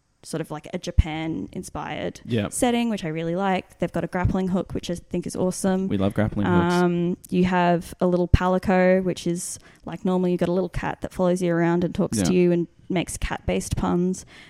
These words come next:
Speaker 1: And then you've got a dog this time that you get to
Speaker 2: Okay.
Speaker 1: run, um, run with, and, uh, it attacks with you, and you get to hop on it and move quickly, which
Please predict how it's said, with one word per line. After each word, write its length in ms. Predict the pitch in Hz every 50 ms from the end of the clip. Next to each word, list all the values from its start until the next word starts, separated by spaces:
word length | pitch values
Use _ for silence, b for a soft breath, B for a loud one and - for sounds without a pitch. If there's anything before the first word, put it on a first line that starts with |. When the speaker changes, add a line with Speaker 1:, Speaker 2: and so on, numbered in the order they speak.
| B
Speaker 1:
And 60 | B 202
then 80 | 214
you've 100 | 247 254
got 120 | - 285 302
a 60 | 294
dog 320 | 240 220 247 359 - -
this 180 | - 143 - -
time 420 | - 170 - - - - - - -
that 100 | - -
you 80 | -
get 140 | 214 - -
to 100 | 208 185
Speaker 2:
Okay. 60 | 175 170
Speaker 1:
run, 300 | 156 - 156 - 202 - B B B B B B B B
um, 360 | - 175 170 160 160 156 156 -
run 240 | - 190 190 180 175
with, 200 | 175 175 180 185
and, 380 | 170 160 160 165 165 190 - - - - -
uh, 360 | 165 156 151 - 52 50 - -
it 180 | - - - _ _ _ - - - _ _ -
attacks 360 | - - - 160 - - - 175
with 160 | 180 175 -
you, 180 | 180 180 170 170
and 160 | 170 170 175
you 120 | 180 185
get 200 | 175 - 156 -
to 220 | - 185 170 165 - _ _ _ _ _ _ - - -
hop 220 | - 180 180 -
on 100 | 170 165
it 120 | 170 170 -
and 220 | 170 170 170 180 - _ _ - - - _ - -
move 340 | 180 190 190 190 185 -
quickly, 440 | - - 208 - - - - 170 175
which 340 | 196 185 - - - -